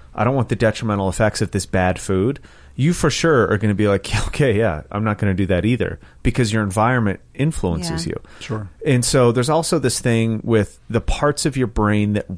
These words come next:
Speaker 1: run on certain, you know, molecules. So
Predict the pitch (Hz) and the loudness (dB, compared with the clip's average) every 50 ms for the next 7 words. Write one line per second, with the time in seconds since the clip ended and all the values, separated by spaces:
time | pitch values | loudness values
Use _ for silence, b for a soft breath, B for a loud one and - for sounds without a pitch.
0 | - 98 107 107 107 110 113 110 107 - 90 101 101 95 - - - - 117 110 | -6 -2 0 2 2 2 2 0 -2 -2 -2 -2 -2 -2 -4 -4 -2 0 0 0
1 | 107 - 104 104 101 98 95 95 92 - - - - - - 113 107 98 92 90 | 0 -2 -4 -4 -2 -2 -2 -4 -4 -6 -12 -20 -16 -6 -2 0 2 2 2 2
2 | 90 87 90 - - 107 117 135 147 127 - - - 78 85 85 85 - - 110 | 0 -2 -4 -2 0 2 2 2 2 0 -2 -4 -6 -6 -6 -6 -6 -2 0 2
3 | 101 98 92 B | 2 2 0 B